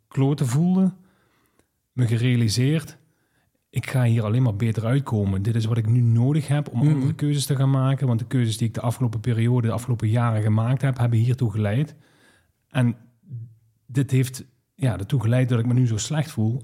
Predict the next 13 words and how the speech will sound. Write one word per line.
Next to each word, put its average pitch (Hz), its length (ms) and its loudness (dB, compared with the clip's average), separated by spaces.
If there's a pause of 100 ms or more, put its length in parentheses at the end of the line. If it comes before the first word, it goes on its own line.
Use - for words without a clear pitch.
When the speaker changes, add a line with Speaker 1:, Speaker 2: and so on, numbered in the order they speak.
(160)
Speaker 1:
En 120 240 -4
alles 143 260 0
wat 123 120 0
hierna 120 360 2
komt, 170 380 -2 (580)
kan 151 160 0
alleen 131 180 2
maar 117 100 0
beter 156 280 0
worden. 98 380 0
Dus 120 360 -2 (1200)
ik - 160 -8
heb, - 220 -6